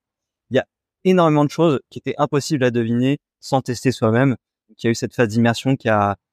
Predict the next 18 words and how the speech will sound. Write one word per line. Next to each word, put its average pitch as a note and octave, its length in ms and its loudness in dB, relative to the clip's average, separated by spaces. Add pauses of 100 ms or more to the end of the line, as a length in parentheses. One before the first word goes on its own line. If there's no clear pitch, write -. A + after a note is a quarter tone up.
(140)
servi A#2 340 -2
déjà A#2+ 240 2
de A#2+ 60 0
moment A#2 280 2
eureka A#2+ 480 2
et A#2 60 0
qui - 80 -6
a A2 40 -4
donné A2 220 -2
beaucoup, B2 320 -8
beaucoup A#2+ 220 -14
d'idées, A2+ 420 -2 (140)
euh, G#2 280 0 (140)
qui - 80 -4
allaient A2+ 140 4
ensuite - 240 -4
enrichir A2 320 0
la, G#2 220 0